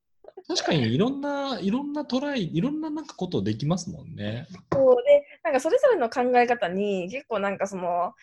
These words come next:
Speaker 2: まあ、本当に緩いエビデンスですけど、まあ、エビデンスとよ-、呼べないかもしれないぐらい緩いですけど、
Speaker 1: うん。
Speaker 2: なんかその理由とか背景とかちゃんとあって、
Speaker 1: うんうん。
Speaker 2: なので、なんか、こう反対のこと言ってても、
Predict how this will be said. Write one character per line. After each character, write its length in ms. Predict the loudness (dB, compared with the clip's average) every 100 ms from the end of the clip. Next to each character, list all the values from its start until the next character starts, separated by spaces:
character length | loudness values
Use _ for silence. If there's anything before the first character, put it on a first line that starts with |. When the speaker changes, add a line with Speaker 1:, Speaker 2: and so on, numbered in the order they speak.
| -20 -2
Speaker 2:
ま 240 | 2 4 2
あ、 40 |
本 160 | -2 -6
当 80 |
に 120 | 0 2
緩 180 | 2 6 8 8
い 40 |
エ 80 | 6
ビ 80 | 6
デ 160 | 4
ン 60 | 4
ス 420 | 2 0 0 -6 _ _ 4
で 140 | 4
す 80 | 4
け 80 | -2
ど、 160 | 0
ま 120 | 2 0
あ、 40 |
エ 60 | 2
ビ 80 | -2
デ 60 |
ン 60 | -2
ス 80 | -4
と 60 |
よ-、 180 | -4 0
呼 100 | 0
べ 100 | 0
な 180 | 2 0
い 240 | 0 -4 -4
か 120 | -4
も 140 | -4
し 100 | -4
れ 60 | -2
な 100 | -2
い 40 |
ぐ 60 | -2
ら 60 | 0
い 80 |
緩 160 | 2 2
い 60 | 0
で 100 | -2
す 80 |
け 140 | -6 0
ど、 400 | 4 4 4 -2
Speaker 1:
う 40 |
ん。 360 | -8 -6 -4 -6
Speaker 2:
な 80 | -6
ん 40 |
か 100 | -10
そ 200 | -6 -6
の 60 | -2
理 140 | 0
由 220 | 0 0
と 140 | -2 -2
か 160 | -2
背 200 | 0 0
景 180 | 0 -10
と 100 | -10
か 140 | -8 -6
ち 80 | -6
ゃ 40 |
ん 100 | -6
と 140 | -4
あ 40 | -4
っ 80 | -6 _
て、 400 | -6 -4 -4 -6 -4
Speaker 1:
う 100 | -2
ん 380 | 0 -2 -2 -4
う 20 |
ん。 40 | -10 _ -10
Speaker 2:
な 80 | -4
の 100 | -2
で、 280 | 4 6 6
な 140 | 4 0
ん 60 |
か、 560 | 4 4 6 4 0 -6 -10
こ 100 | -2
う 20 | 0
反 180 | 0
対 100 | -2
の 60 | -4
こ 60 | -2
と 60 |
言 60 | -4
っ 20 |
て 80 | -4
て 120 | -4
も、 540 | 2 4 6 4 2